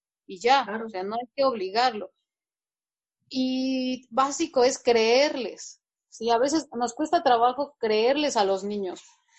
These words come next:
Speaker 1: A veces hay papás que creen por-, porque me están mintiendo, ¿no? Porque ¿cómo vas a hablar así de...?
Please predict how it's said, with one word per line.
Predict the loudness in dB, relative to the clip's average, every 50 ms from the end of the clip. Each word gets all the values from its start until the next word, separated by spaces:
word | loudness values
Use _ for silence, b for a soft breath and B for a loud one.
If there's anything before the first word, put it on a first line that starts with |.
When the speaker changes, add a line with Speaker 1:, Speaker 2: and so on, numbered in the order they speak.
| b b b b -4
Speaker 1:
A | 0 2
veces | 4 4 4 6
hay | 4 4 2
papás | 2 0 0 0 0 0 -2
que | -4 -4
creen | -2 -2 -2 -2
por-, | -2 -4 -6 -6 -6
porque | -6 -4 -2 -2 0
me | 0 0 -2
están | 0 2 2 4 4
mintiendo, | 2 2 0 0 2 2 2 2 2 0 -4 -4
¿no? | -4 -2 -2 -2 -2 -2
Porque | -4 -6 -6 -4
¿cómo | -2 0 2 4 4 4
vas | 4 4 4
a | 2
hablar | 2 2 4 4 4
así | 2 0 0 -2 0 2
de...? | 2 2 2 0 -2 -4 -8